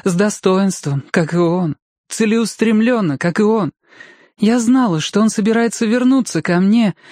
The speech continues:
если вырвется из Царствия Небесного и сумеет использовать тело другого человека, чтобы это осуществить. Я знала это глубоко в сердце». Она посмотрела на него и криво усмехнулась.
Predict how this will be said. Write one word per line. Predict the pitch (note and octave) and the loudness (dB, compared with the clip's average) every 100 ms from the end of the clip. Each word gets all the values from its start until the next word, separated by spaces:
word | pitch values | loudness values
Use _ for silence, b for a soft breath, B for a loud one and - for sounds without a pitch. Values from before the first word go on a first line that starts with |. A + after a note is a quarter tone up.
| B B | B B
если | A3 A3+ A#3+ | -2 0 0
вырвется | A3+ A#3 F#3 - G#3 | 0 0 -2 -2 -4
из | - | -2
Царствия | - C4+ A#3 - F3+ | -2 -2 -2 0 2
Небесного | F#3 F3 E3 E3 D#3 | 2 2 0 0 0
и | D#3+ | 0
сумеет | - G3+ A#3 A3+ | 0 0 2 0
использовать | G3+ - A3 G3 G#3 G3 | -4 0 -2 0 -2 -2
тело | - A3 A3+ | 0 0 0
другого | G#3 G3+ A3+ A3+ | 0 0 0 -2
человека, | - A3 A#3+ A#3+ A3 - | -2 0 0 0 -2 -4
чтобы | A2 - F3 F3+ | -6 -2 0 0
это | F3 F#3 | 0 -2
осуществить. | F3 G3+ F3 G#3 - D#3 B2+ - B B B B B B | -2 -4 -2 -4 -2 -4 -4 -8 B B B B B B
Я | - F#3 | -2 0
знала | E3 F#3 G3 A3 G#3+ E3 | 2 2 2 2 0 -2
это | D#3+ G#3+ - - - _ - | 0 -2 -4 -12 -16 _ -6
глубоко | E3 G#3+ G3 G#3+ C#4 | 0 2 2 0 -2
в | B3 | -2
сердце». | - A#3+ G#3+ - - - _ _ _ _ _ _ _ | -4 -2 -2 -4 -14 -16 _ _ _ _ _ _ _
Она | - A2+ G#2+ | -2 0 0
посмотрела | G#2+ A2+ G#2+ A2 B2+ C#3+ | -2 0 0 0 0 2
на | C#3 | 0
него | C3+ B2 B2 | 0 0 -2
и | A#2+ | -2
криво | - G#2+ A2+ | -2 -2 0
усмехнулась. | A#2 - A2 - F#2+ E2 - - | 0 0 -2 0 -2 -2 -6 -12